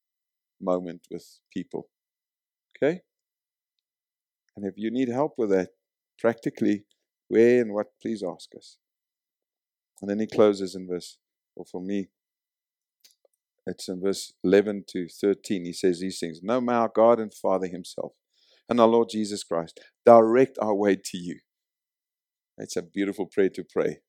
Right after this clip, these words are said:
I wanna ask you to pray that. Say, "God, please direct my way towards others within King City and even beyond.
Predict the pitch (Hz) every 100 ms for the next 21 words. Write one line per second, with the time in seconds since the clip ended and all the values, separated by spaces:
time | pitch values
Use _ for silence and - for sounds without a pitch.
0 | - 120 87 90 98 - 92 92 - 101
1 | 85 78 - 95 90 110 - - _ -
2 | 131 147 113 101 107 107 101 101 98 90
3 | 82 - - 92 87 85 - - _ _
4 | _ _ _ _ _ - 90 - - -
5 | _ _ _ _ _ _ _ _ _ _
6 | _ - 95 101 95 - 120 - 123 120
7 | 92 95 98 90 85 85 80